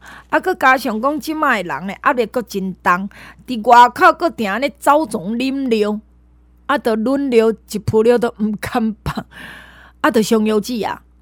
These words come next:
过来，即马拢食咧重口味的嘛吼，所以听即面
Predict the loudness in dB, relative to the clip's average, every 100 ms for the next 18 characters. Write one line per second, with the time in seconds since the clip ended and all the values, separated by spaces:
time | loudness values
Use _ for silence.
0 | _ 0 2 2 0 -4 -2 -2 0 0
1 | 0 -2 -6 -4 0 2 0 -6 -6 -6
2 | -6 -2 0 0 -4 -20 -20 -2 2 4
3 | 2 -2 -2 -2 -4